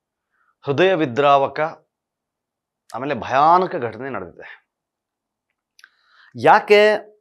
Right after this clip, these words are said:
ನಾನು ಎಲ್ಲ ಕ್ರೈಮ್ ಸ್ಟೋರಿಗಳನ್ನು ನಿಮ್ಮ ಎದುರುಗಡೆ ತರೋದಿಲ್ಲ, ಅಂದರೆ ಕ್ರೈಮ್ ಅಂತಂದರೆ ಸ್ವಲ್ಪ ಕೆಲವೊಂದು ನಮಗೆ ನಿಮಗೆ ಕನೆಕ್ಟ್ ಆಗುವಂಥದ್ದು,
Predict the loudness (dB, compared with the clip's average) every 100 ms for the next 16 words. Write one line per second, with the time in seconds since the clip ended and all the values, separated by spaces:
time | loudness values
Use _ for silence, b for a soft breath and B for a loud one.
0 | _ _ _ _ _ _ -4 -2 -2 2
1 | 2 2 0 0 -4 -2 -4 -8 -8 -6
2 | -8 -6 -8 -6 -8 -12 -16 _ -8 -6
3 | -6 -12 _ _ _ -10 -10 -10 -10 -8
4 | -6 -8 -10 b b b -4 -4 -2 0
5 | 2 2 0 -2 -2 -4 -4 -2 -4 -4
6 | -6 -6 -6 -6 -4 -4 -4 -10 -14 -14
7 | -14 -16 _